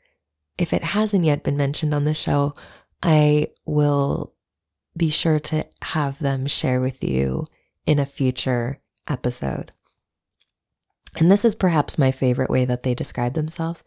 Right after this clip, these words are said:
They're a lover of uncomfortable conversations. And watching them delight in the discomfort of conversations that are uncomfortable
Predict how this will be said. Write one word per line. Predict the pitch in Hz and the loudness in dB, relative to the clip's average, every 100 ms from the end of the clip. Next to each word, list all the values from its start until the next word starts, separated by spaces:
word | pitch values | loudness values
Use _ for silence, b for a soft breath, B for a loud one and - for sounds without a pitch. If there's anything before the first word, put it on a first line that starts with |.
| B B B B B - | B B B B B 0
They're | 151 143 | 4 4
a | 139 131 135 - _ _ _ | 4 2 -2 -6 _ _ _
lover | - 151 151 147 151 | 0 4 4 4 2
of | 143 | 2
uncomfortable | 139 139 - 135 - 135 131 131 | 2 0 -2 -4 -4 -2 -2 -2
conversations. | - 127 127 - 123 127 139 131 135 - - _ _ _ _ _ _ _ _ _ _ _ - | -4 -4 -2 -2 -2 -2 -2 -4 -4 -6 -6 _ _ _ _ _ _ _ _ _ _ _ -2
And | 143 135 131 127 131 - _ _ _ _ _ _ _ - | 2 4 2 0 -2 -8 _ _ _ _ _ _ _ -4
watching | 147 151 165 - 208 185 | 4 6 6 2 2 4
them | 160 156 | 4 4
delight | 147 139 127 127 143 - - - _ _ _ | 2 0 0 2 0 -2 -8 -12 _ _ _
in | - 151 143 - | 2 4 4 0
the | - 151 | 0 0
discomfort | 147 - - - 143 - 156 156 - | 2 0 -2 -4 -4 -2 -2 0 -2
of | 151 | -6
conversations | - 143 143 143 - 131 - 139 143 - | -2 0 0 0 0 0 0 0 0 -2
that | 135 131 - - - _ _ _ _ _ _ _ - | -2 -4 -6 -16 -20 _ _ _ _ _ _ _ -4
are | 131 131 127 - | 0 0 -4 -2
uncomfortable | 135 127 131 123 123 - 139 156 160 | -2 -2 -4 -6 -6 -8 -4 -4 -4